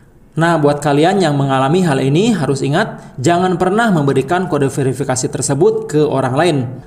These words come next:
karena akibatnya bisa fatal. Kemudian tips yang kedua, supaya akun WhatsApp kamu aman dari pembajakan, adalah secara berkala memeriksa fitur WhatsApp web.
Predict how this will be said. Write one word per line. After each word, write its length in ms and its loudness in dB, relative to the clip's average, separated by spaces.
karena 320 0
akibatnya 560 0
bisa 400 -4
fatal. 640 -4
Kemudian 480 2
tips 320 -2
yang 80 0
kedua, 480 0
supaya 400 0
akun 240 -4
WhatsApp 320 -6
kamu 320 -2
aman 320 -2
dari 240 0
pembajakan, 880 -4
adalah 400 0
secara 400 -2
berkala 400 0
memeriksa 560 0
fitur 480 -2
WhatsApp 480 -4
web. 320 0